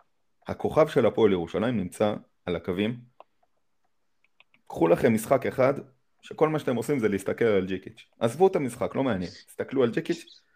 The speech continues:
מבטיח לכם שתהנו מכל רגע. ואני רוצה לחדד עוד נקודה קטנה. אחרי שאמרנו שהפועל ירושלים היא קבוצת הגנה נהדרת, שימו לב שבשתיים או של-,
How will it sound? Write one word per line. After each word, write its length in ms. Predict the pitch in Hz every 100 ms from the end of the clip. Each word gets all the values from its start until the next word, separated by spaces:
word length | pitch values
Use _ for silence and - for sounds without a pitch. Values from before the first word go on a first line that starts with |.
| _
מבטיח 400 | 107 104 151 107
לכם 240 | 127 131 123
שתהנו 440 | - - 101 101
מכל 260 | 98 90 82
רגע. 240 | 82 82 - _ _ _ _ _ -
ואני 180 | 98
רוצה 420 | 101 110 165 156 151 - _
לחדד 420 | 104 - 92 123
עוד 120 | 117
נקודה 340 | 120 117 101 110
קטנה. 300 | - 113 180 202 _ _ _ _ _ _ _ _ _ _ _ _ _ _
אחרי 240 | - 139
שאמרנו 400 | 139 127 120 117
שהפועל 320 | 113 90 - 101
ירושלים 420 | 95 95 92 87
היא 80 | 85
קבוצת 380 | - - 90 - - _ _ -
הגנה 480 | 82 85 92 98 87
נהדרת, 600 | - 82 82 117 160 196 _ _ _ _ _
שימו 280 | - 170 151
לב 180 | 147
שבשתיים 1160 | 147 98 87 82 - _ - - _ 117 135 127
או 60 |
של-, 140 | 110